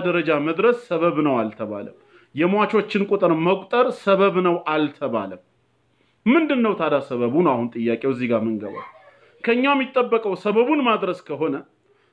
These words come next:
ምን ሰበብ እናድርግ ካልን፣ ይኸው መጀመሪያውኑ የህክምና ባለሙያዎችን ሳናናግር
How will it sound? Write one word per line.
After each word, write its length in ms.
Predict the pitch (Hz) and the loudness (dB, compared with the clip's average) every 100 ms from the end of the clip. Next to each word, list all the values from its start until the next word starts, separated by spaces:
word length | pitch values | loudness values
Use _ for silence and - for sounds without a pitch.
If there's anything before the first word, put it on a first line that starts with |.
| _ | _
ምን 260 | 190 247 302 285 | 2 4 4 2
ሰበብ 360 | 233 220 226 220 214 | 2 2 2 0 -4
እናድርግ 640 | 202 190 180 165 165 143 139 | -2 0 0 0 -2 -4 -10
ካልን፣ 440 | - 214 262 302 311 285 _ _ _ - | -4 -2 0 0 -4 -10 _ _ _ -4
ይኸው 240 | 180 208 196 | 2 2 2
መጀመሪያውኑ 760 | 175 170 175 175 170 165 170 185 | 2 2 0 2 2 2 0 0
የህክምና 600 | 156 156 156 156 151 151 143 | 0 -2 -6 -2 2 2 2
ባለሙያዎችን 840 | 139 139 143 143 135 135 139 135 135 | 2 2 0 0 0 -2 -4 -6 -6
ሳናናግር 1000 | 135 151 170 190 190 202 220 208 269 | -2 -2 0 2 0 2 0 0 -2